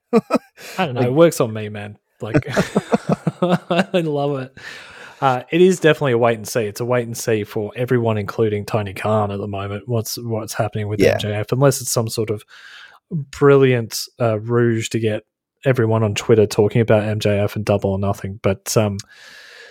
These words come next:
Speaker 2: uh, you know, not bring the, not to bring the tone of the show down, but the, the M J F's been on the record about anxiety issues and all that sort of thing. It could be something to do with that. So I think before anyone,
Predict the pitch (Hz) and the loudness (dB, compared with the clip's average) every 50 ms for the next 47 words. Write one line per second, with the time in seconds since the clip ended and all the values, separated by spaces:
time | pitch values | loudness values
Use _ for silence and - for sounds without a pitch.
0 | - - - - - - - 131 113 107 - - - _ _ 165 151 135 139 160 | -20 -20 -20 -20 -14 -8 -6 -4 -4 -6 -8 -10 -16 _ _ -8 -6 -2 0 0
1 | 160 151 - 135 123 117 104 101 - _ _ 151 151 135 - 135 127 127 117 107 | 0 2 2 0 0 0 -4 -8 -10 _ _ -4 -4 -2 -2 -2 -2 -2 -2 -2
2 | 101 - - - 117 113 107 101 101 95 - - - 101 104 101 107 104 101 104 | -4 -6 -4 -2 -2 0 -2 -2 -4 -6 -4 -2 -2 -2 0 0 0 0 0 0
3 | 104 - 101 - _ _ - 143 131 135 - 139 127 120 113 113 110 117 131 127 | -2 -4 -6 -6 _ _ -4 -2 -2 0 0 2 4 4 4 4 2 0 -2 -2
4 | - 143 131 123 - 110 104 - - - 117 113 110 107 107 107 107 113 110 - | -2 0 2 4 4 4 4 2 4 2 4 4 4 2 2 4 4 4 4 4
5 | - 113 104 104 104 104 101 110 104 101 104 - - - 107 107 107 - 104 107 | 4 4 4 4 2 2 2 2 2 2 0 -2 -6 -6 -6 -4 0 2 2 4
6 | 110 107 107 104 104 104 101 - - 107 107 107 107 104 104 101 104 107 113 - | 4 2 0 0 -2 -2 -2 -4 -4 -6 -6 -6 -6 -8 -6 -6 -6 -6 -6 -6
7 | 117 107 107 - - 117 107 110 - - 131 127 - - - 139 127 131 - - | -6 -6 -8 -6 -6 -6 -6 -6 -6 -8 -10 -8 -2 4 4 4 4 4 2 -2
8 | 120 117 113 110 110 - - 127 113 110 110 107 104 - 101 101 101 98 - 104 | -2 -2 -2 -4 -6 -2 -2 -2 -2 -2 -4 -8 -6 -6 -6 -6 -8 -6 -4 -2
9 | 104 101 101 - _ - - 123 107 117 120 143 147 156 156 - - - - 123 | -2 -2 -4 -6 _ -2 2 4 4 4 4 2 2 2 0 -2 -4 0 2 4
10 | 117 113 113 110 107 110 117 117 117 113 110 107 104 | 4 6 6 4 2 0 -2 -4 -4 -4 -6 -6 -8